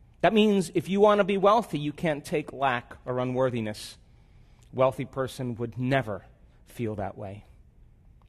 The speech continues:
So most people try to create a new personal reality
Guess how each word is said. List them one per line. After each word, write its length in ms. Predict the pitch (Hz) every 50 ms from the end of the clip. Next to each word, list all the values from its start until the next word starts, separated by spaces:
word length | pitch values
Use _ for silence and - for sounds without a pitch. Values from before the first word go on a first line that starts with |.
| _ _ _ _ _ - - _ _ _ - - _ _ _ _ _ _ _ _ _ _ -
So 120 | - 170
most 340 | 170 190 240 294 - - -
people 320 | 226 226 - - 127 131
try 280 | 123 - - 170 147 180
to 80 | 156 -
create 540 | - - 160 151 147 143 135 120 - - - - - - - - - -
a 140 | 143 147
new 180 | 143 156 170 170
personal 520 | 165 - - 156 147 - - 151 143 127
reality 560 | 123 127 131 135 135 135 120 113 104 101 92